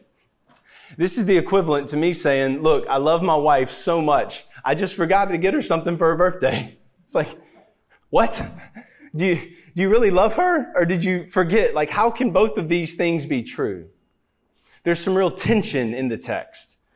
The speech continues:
The author is drawing us in to really consider, like, what is actually going on.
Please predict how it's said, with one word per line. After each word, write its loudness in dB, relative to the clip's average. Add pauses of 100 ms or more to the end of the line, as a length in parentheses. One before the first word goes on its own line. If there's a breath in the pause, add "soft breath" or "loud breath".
(160)
The 2
author 4
is 0
drawing 2
us -2
in 0
to -6
really 2
consider, -2
like, 0
what 2
is -4
actually -2
going -4
on. -14